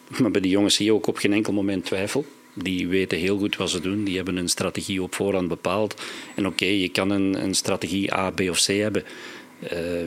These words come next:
maar die, die lezen een situatie perfect tijdens de wedstrijd en, en die voeren uit wat dat ze moeten uitvoeren. En ja, Max rijdt ook, eh,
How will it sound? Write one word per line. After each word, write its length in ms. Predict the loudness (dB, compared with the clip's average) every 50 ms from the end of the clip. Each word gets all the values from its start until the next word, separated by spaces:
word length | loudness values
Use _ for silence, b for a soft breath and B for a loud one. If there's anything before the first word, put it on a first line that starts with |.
| -4 -6 -8 -10 -10 -8
maar 240 | -6 -4 -4 -2
die, 240 | -2 0 0 0 -2 0
die 200 | -2 0 2 4
lezen 340 | 4 4 6 6 4 4
een 80 | 4 4
situatie 520 | 2 0 0 0 0 2 2 2 2 0
perfect 400 | 0 -2 -2 0 0 -2 -2 0
tijdens 260 | -2 -2 -2 -2 -2 -2
de 80 | -2
wedstrijd 540 | -2 0 -2 -2 -2 0 -2 -4 -4 -4 -4
en, 180 | -4 -4 -4 -4
en 180 | -4 -4 -4
die 120 | -4 -4 -2
voeren 260 | -2 0 0 0 0
uit 160 | -2 -2 -4
wat 100 | -4 -6
dat 120 | -4 -4 -2
ze 80 | -2
moeten 220 | -2 -4 -4 -4 -4
uitvoeren. 520 | -4 -4 -6 -6 -4 -4 -4 -4 -4 -4
En 240 | -4 -4 -4 -4 -4 B B B B B B B B B B B B
ja, 180 | -10 -8 -6
Max 320 | -4 -4 -4 -4 -2 -2 -2
rijdt 220 | -2 -2 -2 -2
ook, 220 | -4 -4 -6 -6 -6
eh, 100 | -4